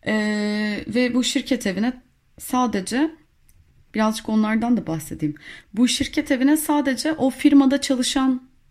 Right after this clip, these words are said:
insanlar, e,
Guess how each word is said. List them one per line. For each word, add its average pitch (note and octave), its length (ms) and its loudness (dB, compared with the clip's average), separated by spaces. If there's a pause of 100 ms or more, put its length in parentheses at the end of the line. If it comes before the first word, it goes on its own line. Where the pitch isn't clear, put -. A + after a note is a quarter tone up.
(240)
insanlar, A#3+ 880 -2 (580)
e, D#3+ 640 0